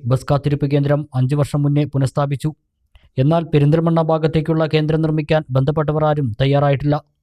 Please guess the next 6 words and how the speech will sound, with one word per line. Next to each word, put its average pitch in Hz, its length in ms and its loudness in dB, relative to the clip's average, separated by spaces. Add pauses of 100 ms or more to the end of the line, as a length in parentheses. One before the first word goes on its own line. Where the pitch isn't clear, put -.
(220)
അനുകൂലമായ 143 680 2
സ്ഥലമേറ്റെടുപ്പ് 143 720 0
സംബന്ധിച്ചുള്ള 147 540 0
പ്രശ്നങ്ങളാണ് 143 580 -2 (140)
നിർമ്മാണം 139 380 0
വൈകാൻ 143 280 2